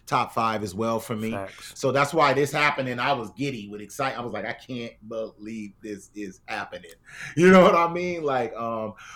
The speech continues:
Speaker 1: but hey, you know, it, for the, for the first round, when, um, when people have to say you missed some shit, that means you need to go more direct with. So I, we need a
Speaker 2: <laughs>
Speaker 1: second,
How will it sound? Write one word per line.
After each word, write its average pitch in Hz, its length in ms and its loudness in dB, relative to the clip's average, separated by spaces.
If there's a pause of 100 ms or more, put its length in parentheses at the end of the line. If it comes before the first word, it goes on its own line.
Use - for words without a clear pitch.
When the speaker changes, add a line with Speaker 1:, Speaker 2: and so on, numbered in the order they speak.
Speaker 1:
but 160 160 8
hey, 156 280 4
you 127 140 -4
know, 135 200 0
it, 117 160 -8 (260)
for - 140 -4
the, 131 180 -2
for 139 140 -4
the 123 80 -2
first 160 340 -2
round, 123 380 0
when, 117 180 -2
um, 104 360 -4 (200)
when 107 140 -8
people 190 320 0
have 156 160 0
to 143 80 -4
say 147 260 2
you 127 240 -4
missed 143 240 0
some 147 120 -4
shit, 160 380 -6 (220)
that 123 180 -4
means 120 480 -4
you 120 140 -6
need 113 220 -4
to 101 80 -10
go 110 160 0
more 107 180 -2
direct 104 340 -6
with. 101 140 -8
So - 140 -4
I, 120 200 0 (120)
we 143 100 -2
need 147 200 -2
a 123 60 0
Speaker 2:
<laughs> - 140 -4
Speaker 1:
second, 120 240 -4